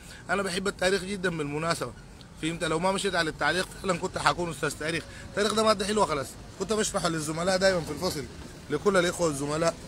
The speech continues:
كنت بشرحه لهم دايمًا. التاريخ ده حاجة حلوة يا أخو، جميلة.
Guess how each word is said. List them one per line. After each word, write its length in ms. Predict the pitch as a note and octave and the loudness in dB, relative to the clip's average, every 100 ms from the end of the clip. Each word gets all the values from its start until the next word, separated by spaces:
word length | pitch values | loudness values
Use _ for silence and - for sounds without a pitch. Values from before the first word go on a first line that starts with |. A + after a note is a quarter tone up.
| - - | -10 -8
كنت 140 | D#3 | -2
بشرحه 360 | F3 F3 D#3 D3+ | -2 -2 -2 0
لهم 160 | D3+ A#2+ - - - - | 0 -2 -8 -12 -12 4
دايمًا. 280 | F3+ F#3+ D3 A#2 - - - - | 6 8 6 -2 -10 -10 -10 0
التاريخ 240 | E3 F#3+ | 4 4
ده 80 | F#3+ | 4
حاجة 220 | F#3+ F#3+ | 4 4
حلوة 260 | F#3+ G3 F3+ | 4 6 4
يا 120 | C#3+ | 2
أخو، 160 | - | -2
جميلة. 400 | C#3+ E3 G3+ E3 | -2 2 4 2